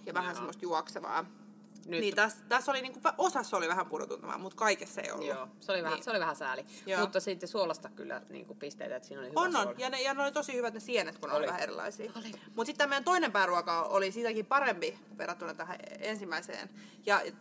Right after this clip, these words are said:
Speaker 1: kerropa sä se, mikä se
Speaker 2: No,
Speaker 1: on.
Speaker 2: no, you do it,
Speaker 1: No, mut
Speaker 2: koska
Speaker 1: se on
Speaker 2: Mirva
Speaker 1: bœuf
Speaker 2: lausuu
Speaker 1: bourguignon.
Speaker 2: sitä.
Speaker 1: Eli nyt se on täällä kirjoittava beef bourguignon.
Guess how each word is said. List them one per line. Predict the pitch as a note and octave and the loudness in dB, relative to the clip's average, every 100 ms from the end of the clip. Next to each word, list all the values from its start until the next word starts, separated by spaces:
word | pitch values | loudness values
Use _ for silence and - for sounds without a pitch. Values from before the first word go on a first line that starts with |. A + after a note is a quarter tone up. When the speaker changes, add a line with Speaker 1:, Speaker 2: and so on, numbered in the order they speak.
| - - - - - - - - | -20 -20 -20 -20 -20 -20 -20 -6
Speaker 1:
kerropa | A3 G3+ - | 0 0 -2
sä | F#3+ G3 | -6 -6
se, | G3+ | -6
mikä | E3 - | -10 -6
se | - | 12
Speaker 2:
No, | D#4 D#4 C4+ A#3 | 12 12 12 12
Speaker 1:
on. | C#4 | 12
Speaker 2:
no, | G#4 F4+ F#4+ D4 D#4+ | 12 12 12 10 8
you | F4 | 12
do | C#4+ B3 | 12 12
it, | A3 | 12
Speaker 1:
No, | B3 | 10
mut | B3+ | 12
Speaker 2:
koska | C#4 | 12
Speaker 1:
se | D4+ | 12
on | C#4+ | 10
Speaker 2:
Mirva | C#4+ | 12
Speaker 1:
bœuf | |
Speaker 2:
lausuu | F#4+ A#3 | 10 10
Speaker 1:
bourguignon. | A3+ D#4 C#4+ C4 C4 C#4+ F4+ | 8 8 6 2 8 8 8
Speaker 2:
sitä. | - - - - | 2 -12 -18 -4
Speaker 1:
Eli | G3 G3+ F3+ | 2 4 4
nyt | G#3+ G#3 | 0 0
se | - | 2
on | G3+ | 2
täällä | G3 F#3+ | 4 2
kirjoittava | F#3 F3 F#3 F3+ | 2 -2 2 2
beef | F3+ F3 G#3 A#3+ G#3 G#3 G3+ | 2 -2 0 0 -4 -8 -2
bourguignon. | F#3 G3+ G3 G#3 G#3+ A3 B3 | 4 4 4 0 4 6 4